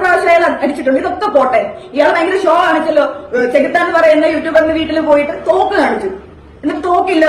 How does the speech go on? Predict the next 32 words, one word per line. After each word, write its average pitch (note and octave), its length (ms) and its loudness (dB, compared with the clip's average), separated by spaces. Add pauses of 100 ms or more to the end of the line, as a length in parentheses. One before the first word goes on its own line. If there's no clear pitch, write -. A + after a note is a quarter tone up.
പോലും. G3+ 240 2 (540)
ഞാൻ F4+ 240 0
കേട്ടിട്ടുണ്ട്, F4 440 0 (260)
എന്റെ F4+ 220 0
കയ്യിൽ F#4+ 220 0
തെളിവുണ്ട്. D#4+ 380 4 (340)
അയാള്, F4+ 320 2 (140)
അതായത് C#4+ 320 2
തോക്കുള്ളതിന്റെ F4+ 480 2
തെളിവല്ല D#4+ 320 4
ഞാൻ D4 100 2
പറഞ്ഞത്, C4 240 0
അയാൾ E4 140 2 (180)
പലരോടും E4 480 2
പറഞ്ഞിട്ടുണ്ട് C#4 420 2 (360)
അയാളുടെ E4 360 2
കയ്യിലെ D4 300 4
തോക്കിൽ C#4 260 4 (100)
ഒരു D4+ 160 4
ഉണ്ട് C#4 160 4
അമൃത C4+ 240 2
ചേച്ചിക്ക് D4 280 0
ഉള്ളത്. A3 200 2 (680)
എന്റെ F#4+ 200 0
ചേച്ചിക്ക് F#4+ 300 0
വധഭീഷണിയുണ്ട്. E4+ 680 2 (720)
ഇയാൾ F4 200 0
ഇതിനു G4 160 0
മുമ്പ് F#4+ 140 -2
അവരെ F#4+ 180 0
വെട്ടാനും F#4+ 360 0
ചെന്നിട്ടുണ്ട്. C#4 380 2